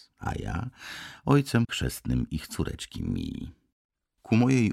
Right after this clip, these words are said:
uldze całkiem nieźle dogadywali się z Rachel, ale kolacja czy drinki raz na jakiś czas to zupełnie co innego niż spędzenie kilku dni w swoim towarzystwie. Poznaliśmy się z Rachel zaledwie kilka miesięcy wcześniej, podczas traumatycznego śledztwa w sprawie zbrodni na bagnach u wybrzeża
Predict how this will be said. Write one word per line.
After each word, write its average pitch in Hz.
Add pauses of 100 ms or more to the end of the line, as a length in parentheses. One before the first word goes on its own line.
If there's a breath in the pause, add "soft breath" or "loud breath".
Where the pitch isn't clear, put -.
uldze 117
całkiem 98
nieźle 76
dogadywali 62
się 71
z 60
Rachel, -
ale 135
kolacja 143
czy 73
drinki 80
raz 76
na 65
jakiś 65
czas 69
to 69
zupełnie 62
co -
innego 82 (440 loud breath)
niż -
spędzenie 80
kilku 80
dni 58
w -
swoim -
towarzystwie. 50 (800 loud breath)
Poznaliśmy -
się 92
z 69
Rachel 85
zaledwie 69
kilka 71
miesięcy 69
wcześniej, -
podczas -
traumatycznego 76
śledztwa 73
w -
sprawie 73
zbrodni 80
na 73
bagnach 69
u 71
wybrzeża 62